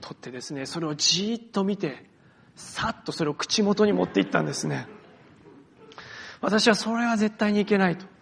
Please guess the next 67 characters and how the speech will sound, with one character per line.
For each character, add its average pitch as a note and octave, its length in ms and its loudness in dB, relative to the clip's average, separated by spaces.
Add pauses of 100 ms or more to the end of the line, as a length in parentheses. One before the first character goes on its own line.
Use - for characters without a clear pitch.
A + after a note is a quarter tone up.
(440)
止 - 100 0
め E3+ 160 2
て、 C#3+ 140 -8 (720)
「み A3+ 100 6
ん A3+ 60 6
な B3+ 100 6
も A3 120 2
お G#3 100 2
絵 A#3+ 60 0
か B3 100 -2
き G#3 100 -2
し - 100 -2
て G3+ 100 0
る G3+ 100 0
ん F#3+ 60 2
だ D#3+ 100 0
か D3+ 80 -4
ら、 D3 240 -6 (220)
ほ A#3 80 0
ら F#3+ 60 2
や F3 160 0
っ - 100 -8
て F#4+ 100 0
み G#4 100 4
よ G#4+ 120 6
う - 20 6
よ」 F#3+ 120 6
っ - 20 -4
て、 - 340 -8 (220)
一 G#3+ 240 2
回 C#4 180 2
も C#4+ 100 2
や B3+ 120 2
っ B3+ 80 -8
た C4 100 2
こ B3 120 -2
と G#3 100 0
の D#3+ 120 0
な D3 180 -2
い B2 200 -10
お D#3+ 140 -2
絵 - 20 2
描 D#3+ 160 -6
き C#3 180 -12
を、 A#2+ 120 -12 (480)
も D#3+ 100 -6
う - 20 -6
半 F3 260 0
ば G#3 80 2
無 E3+ 160 0
理 A#3+ 100 0
や C4 80 2
り B3 100 0
で D3 80 -2
す - 120 -12
ね、 C#3 120 -8
手 F3 140 -8
に F3 100 -2
ク F3+ 140 -6
レ G3+ 100 2
ヨ G3 120 0
ン - 20 0
を E3 40 -2
持 D#3 140 -2
た E3 120 -2
せ - 100 -12
て、 - 200 -8